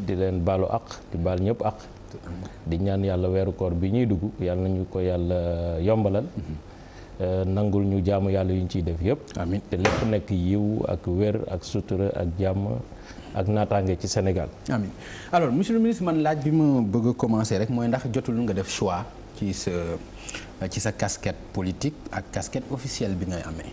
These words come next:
Speaker 2: ndax jotul nga tànn ci benn? Parce que lu tax ma wax loolu mooy da nga nekk politique, certes, waaye itam da nga amee kàddu gouvernement, saa yoo yëkkatee kàddu dafay officiel.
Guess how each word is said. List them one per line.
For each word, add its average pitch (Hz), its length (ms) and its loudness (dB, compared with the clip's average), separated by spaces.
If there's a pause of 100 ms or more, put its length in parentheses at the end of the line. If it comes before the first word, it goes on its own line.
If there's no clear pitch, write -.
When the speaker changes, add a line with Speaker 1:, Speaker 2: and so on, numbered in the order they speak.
(120)
Speaker 2:
ndax - 140 -4 (100)
jotul 107 240 -2
nga 92 120 -2
tànn 90 340 -6
ci 139 100 0
benn? 90 220 -2 (420)
Parce 87 160 -2
que - 80 -4
lu 104 80 0
tax 107 160 0
ma 95 160 0
wax 90 140 0
loolu 87 240 -2
mooy 80 480 -4
da 92 80 -4
nga 90 100 -4
nekk 90 240 -4
politique, 107 320 -2
certes, - 460 -6 (200)
waaye 82 140 -4
itam 101 180 -2
da 95 100 0
nga 92 100 -2
amee 101 180 -2
kàddu 90 320 -4
gouvernement, 98 560 -2
saa - 160 -6
yoo 90 140 -2
yëkkatee 90 260 -6
kàddu 110 240 -2
dafay 101 220 -2
officiel. 117 420 0